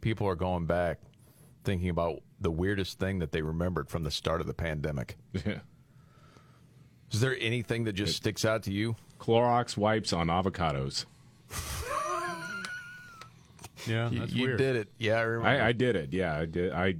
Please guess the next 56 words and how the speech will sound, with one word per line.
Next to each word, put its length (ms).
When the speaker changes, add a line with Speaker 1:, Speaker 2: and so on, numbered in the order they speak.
Speaker 2:
I 120
am 180
ashamed 380
to 100
admit 280
that 120
I 100
did 200
that 180
for, 160
what, 280
a 100
couple 300
weeks 340
or 80
something 280
like 200
that? 260
Where 100
it's 80
like 160
Speaker 1:
Yeah. 80
Speaker 2:
wiping 240
down 240
everything, 460
and 100
then 120
it's 140
like, 140
"This 180
is 100
stupid." 720
Speaker 1:
You're 200
not, 200
a-, 100
dude, 240
you're 80
not 160
alone. 420
Speaker 3:
Gloves 160
Speaker 1:
Everybody 260
was 100
Speaker 3:
and, 60
Speaker 1:
doing 200
that. 80
Speaker 3:
gloves 280
and 140
masks 480
at 120
the 60
grocery 420
store. 360
And 140
the 60
one 40
Speaker 1:
Gloves? 560